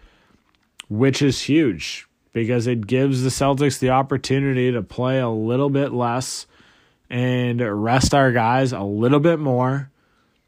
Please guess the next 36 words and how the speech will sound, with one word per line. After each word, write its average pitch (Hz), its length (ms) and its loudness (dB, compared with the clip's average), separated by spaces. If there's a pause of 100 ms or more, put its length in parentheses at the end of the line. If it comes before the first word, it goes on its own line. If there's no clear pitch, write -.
(400)
And 127 160 0
that's 156 200 -2
what 185 80 4
we 175 140 4
need 165 240 0
at 139 80 0
this 117 180 -2
point, 107 360 -4
because 120 680 -2 (160)
if 120 200 -6
you 123 120 0
look 147 240 0
at 185 120 -2
the 180 100 4
way 170 200 6
the 151 100 2
Celtics 139 640 0
have 123 360 -4 (800)
kind 147 240 -2
of 143 100 0
been 131 140 -2
hit 151 300 0
with 147 220 4
injuries 131 880 2 (120)
slash 135 680 0
health 139 260 0
and 143 140 0
safety 143 400 2
protocols, 113 920 -2 (920)
it's 135 220 0
just 151 260 -2
screwing 190 440 2
up 165 180 2
the 139 100 2
entire 123 500 2
season, 85 580 -4